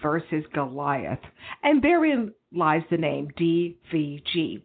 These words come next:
And as we know, uh, the majority of the, uh, most popular and the best-selling, uh, virtual game content out here, they, they're kind of rated mature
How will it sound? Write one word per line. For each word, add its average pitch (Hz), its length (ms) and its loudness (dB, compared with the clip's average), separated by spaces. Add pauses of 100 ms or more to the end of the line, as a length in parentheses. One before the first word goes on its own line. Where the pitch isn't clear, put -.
(480)
And 381 140 4
as 403 200 2
we 480 180 2
know, 156 220 2
uh, 160 240 6
the 180 80 0
majority 208 640 0
of 165 100 2 (140)
the, 151 180 2
uh, 139 220 -2 (100)
most 196 320 -2
popular 165 560 2
and 143 180 -6
the 147 60 -2
best-selling, 143 680 0 (440)
uh, 151 160 0
virtual 165 420 -2 (100)
game 165 400 2 (200)
content 202 500 -2
out 147 240 2
here, 135 300 -6 (500)
they, 240 560 2 (640)
they're 320 120 4
kind 480 420 2
of 311 80 -2
rated 262 360 2
mature 202 800 0